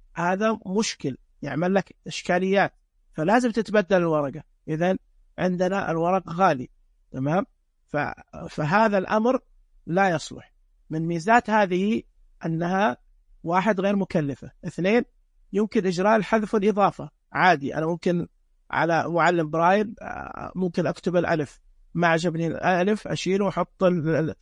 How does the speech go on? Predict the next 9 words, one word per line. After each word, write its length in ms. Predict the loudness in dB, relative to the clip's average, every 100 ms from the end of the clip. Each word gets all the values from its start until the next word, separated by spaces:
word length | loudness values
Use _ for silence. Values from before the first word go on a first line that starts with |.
| _ _ -6
ال-، 140 | -2 0
ال-، 440 | 0 -2 -6 -8 -12 -8
الراء، 380 | -4 0 0 -2 _ _ _ _
ما 120 | 0
عجبني 380 | 2 2 2 2
الراء 380 | 0 2 2 2
أغيره 340 | 0 0 2
وأحط 240 | -2 -4 -8
عين، 200 | -4 -4